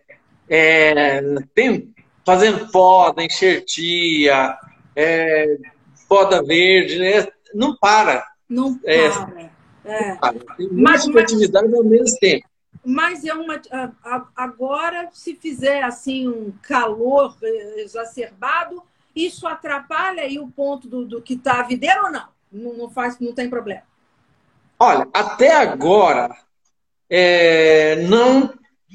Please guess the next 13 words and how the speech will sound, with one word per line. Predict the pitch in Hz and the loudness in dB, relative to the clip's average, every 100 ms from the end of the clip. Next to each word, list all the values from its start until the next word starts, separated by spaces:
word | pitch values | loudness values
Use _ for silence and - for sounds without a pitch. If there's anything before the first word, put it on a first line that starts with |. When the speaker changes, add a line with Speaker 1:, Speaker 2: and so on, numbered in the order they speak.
| 226 233 - - | -12 -12 -14 -12
Speaker 1:
não | 165 202 247 | 0 2 4
vejo | 190 202 233 233 240 | 4 6 6 4 2
muito | 185 220 254 _ | 4 4 2 _
problema. | 247 233 220 202 147 120 _ - | 2 4 4 2 -2 -10 _ -6
É | |
lógico | 247 254 220 - - - | 2 4 4 2 -10 -12
que | 233 170 165 | -6 -2 -2
a | 156 | -2
planta | 180 208 226 _ | -2 -2 -2 _
precisa | 269 - - 233 208 165 | -4 -2 0 0 0 -2
de | 151 160 | 0 2
água, | 151 131 131 143 | 2 0 -2 -2
né? | 196 | -2